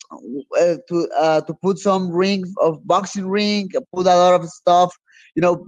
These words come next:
heavy bags. And my, my boxing coach come, came to, uh, my team, and now he is the, the boxing coach in,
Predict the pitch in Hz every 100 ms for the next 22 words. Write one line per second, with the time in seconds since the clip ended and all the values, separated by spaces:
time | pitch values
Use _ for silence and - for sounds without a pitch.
0 | 175 202 185 185 180 180 175 - _ _
1 | - _ - 175 165 _ _ 180 180 185
2 | 135 _ 135 160 160 156 202 226 226 185
3 | 196 214 - 208 - _ - 196 208 185
4 | 202 _ _ _ _ _ _ _ _ _
5 | 190 196 196 208 185 170 156 120 123 151
6 | 151 147 139 147 147 180 220 - _ _
7 | _ _ _ _ _ _ - - 160 160
8 | 175 196 190 - 196 196 175 170 185 156
9 | - - 185 139 170 175 185 - 180 170
10 | 185 175 175